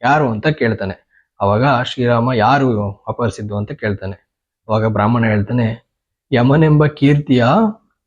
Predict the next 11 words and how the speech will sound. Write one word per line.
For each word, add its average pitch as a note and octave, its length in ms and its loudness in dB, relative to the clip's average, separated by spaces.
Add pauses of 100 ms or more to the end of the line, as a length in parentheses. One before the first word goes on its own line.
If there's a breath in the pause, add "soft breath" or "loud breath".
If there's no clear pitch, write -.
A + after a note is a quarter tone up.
(120)
ವೈವತ್ಸವನ್", C3 1200 0
ವೈವತ್ಸತವನ್ A2+ 840 -4
ಅಂತಂದ್ರೆ A2 760 -4
ಯಮ G#2+ 220 -2
ಅಂತ C#3 460 0
ಕೀರ್ತಿ B2 480 -8
ಹೊಂದಿರೋ A2+ 380 0
ಹೆಸರಿನವನು A2 840 0 (480)
ಅಂತ G#2+ 160 -4 (1200)
ಬ್ರಾಹ್ಮಣ B2 540 2
ಹೇಳ್ತಾನೆ. A#2 380 0